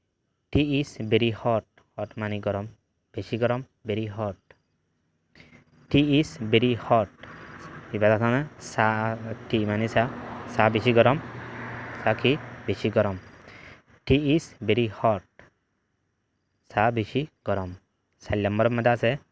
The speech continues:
"ভেজিটেবল ইজ গুড।" ভেজিটেবল মানে তরহারি, তরহারি কি? গম, এত সুন্দর। "ভেজিটেবল ইজ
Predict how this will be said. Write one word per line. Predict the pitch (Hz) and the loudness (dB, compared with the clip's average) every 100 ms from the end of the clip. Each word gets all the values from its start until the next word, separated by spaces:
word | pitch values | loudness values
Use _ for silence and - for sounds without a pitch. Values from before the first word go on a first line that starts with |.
| _ _ _ _ _ _ _ _ - - | _ _ _ _ _ _ _ _ -18 0
"ভেজিটেবল | 113 117 139 135 131 | 4 4 4 6 6
ইজ | 127 139 - - 110 | 4 0 -2 -8 2
গুড।" | 117 104 - - - - 104 | 4 4 -2 -18 -14 -6 0
ভেজিটেবল | 110 113 123 117 | 2 4 4 4
মানে | 113 113 120 | 2 0 0
তরহারি, | 120 101 104 104 143 - - - | 0 0 0 -2 -6 -14 -18 -8
তরহারি | 104 95 101 98 | -4 -2 -2 -4
কি? | - 143 - - | -4 -6 -8 -6
গম, | 104 110 | -4 -4
এত | 156 _ - 101 | -6 _ -16 -16
সুন্দর। | - 104 117 _ _ _ _ _ _ - | -14 -12 -12 _ _ _ _ _ _ -4
"ভেজিটেবল | 110 110 127 120 110 | 0 2 2 2 2
ইজ | 131 - | -2 -6